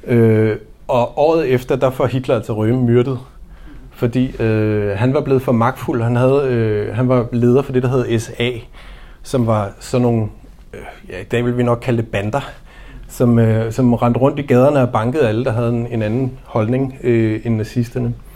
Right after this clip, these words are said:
Øh, men altså, Hitler, han får ham elimineret i det, der hedder De Lange Knives Nat. Så, så det her venskab, der bliver vist i treogtredive, det bliver ophævet ret så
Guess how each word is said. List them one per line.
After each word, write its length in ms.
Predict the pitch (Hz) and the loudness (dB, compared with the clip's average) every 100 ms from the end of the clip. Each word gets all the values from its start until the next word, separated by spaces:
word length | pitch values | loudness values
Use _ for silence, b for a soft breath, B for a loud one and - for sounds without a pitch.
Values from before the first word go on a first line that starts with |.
| B B B B B B - - | B B B B B B -12 0
Øh, 420 | 117 110 107 120 | 4 4 2 2
men 140 | 120 | 2
altså, 280 | 123 117 135 | 2 0 0
Hitler, 320 | 117 170 196 | 0 0 0
han 160 | 147 156 | 0 -2
får 180 | - 139 | 2 2
ham 240 | 143 160 | 2 0
elimineret 580 | 156 143 135 139 160 151 | 0 4 6 6 4 2
i 20 | |
det, 160 | 135 143 | 0 0
der 60 | |
hedder 160 | 139 135 | 2 2
De 100 | 127 | 2
Lange 280 | 110 104 143 | 0 0 -4
Knives 460 | - 127 143 156 | -2 0 0 0
Nat. 280 | 113 110 113 - B B B B B | -2 -2 -4 -10 B B B B B
Så, 260 | - 127 113 - | 0 0 0 -2
så 120 | 131 | -2
det 200 | 147 170 | 2 4
her 160 | 175 | 4
venskab, 560 | 151 135 147 - 156 135 | 2 0 -2 0 -2 0
der 80 | 147 | -2
bliver 180 | 139 135 | 0 0
vist 280 | 147 151 | -2 -6
i 60 | 147 | -8
treogtredive, 560 | - 147 127 117 113 131 | -6 -4 -2 0 0 0
det 160 | 143 | -4
bliver 180 | 151 147 | 0 0
ophævet 520 | 120 120 143 123 123 | 0 0 -2 -2 0
ret 160 | 113 113 | -2 -4
så 160 | - | -6